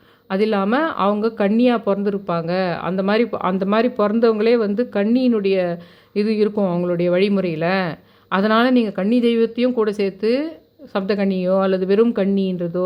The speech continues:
அதெல்லாம் நீங்க வணங்குறது, நீங்க இந்த மாதிரி சின்ன பெண்களுக்கே வந்து, இந்த கன்னி பெண்களுக்கே வந்து நீங்க ஏதாவது வாங்கி கொடுக்கறது, அவங்களுக்கு ஹெல்ப் பண்றது, படிக்கிறதுக்கு, இல்லைன்னா அவங்ககிட்ட ப-, இதுவா இருக்கிறது, அன்பா இருக்கிறது, வேறு கோணத்துல அவங்கள,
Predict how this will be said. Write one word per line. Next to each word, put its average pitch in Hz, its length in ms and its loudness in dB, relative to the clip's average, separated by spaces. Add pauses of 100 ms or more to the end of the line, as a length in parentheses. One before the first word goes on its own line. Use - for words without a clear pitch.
(140)
அதெல்லாம் 190 380 -2
நீங்க 196 180 -2
வணங்குறது, 180 560 0 (440)
நீங்க 214 160 -2
இந்த 214 120 0
மாதிரி 220 240 0
சின்ன 233 240 2
பெண்களுக்கே 220 720 0
வந்து, 196 220 0
இந்த 202 180 0 (260)
கன்னி 220 240 0
பெண்களுக்கே 196 540 -2
வந்து 190 320 0 (600)
நீங்க 202 220 -2
ஏதாவது 208 480 2
வாங்கி 214 280 0
கொடுக்கறது, 180 540 -2 (280)
அவங்களுக்கு 190 440 0
ஹெல்ப் 233 220 -2
பண்றது, 185 380 0 (280)
படிக்கிறதுக்கு, 190 640 -2 (200)
இல்லைன்னா 196 360 0
அவங்ககிட்ட 196 380 -2
ப-, 196 160 -6
இதுவா 233 280 4
இருக்கிறது, 190 400 -2 (540)
அன்பா 220 300 2
இருக்கிறது, 190 420 -2 (180)
வேறு 233 320 4
கோணத்துல 233 480 0
அவங்கள, 196 200 -2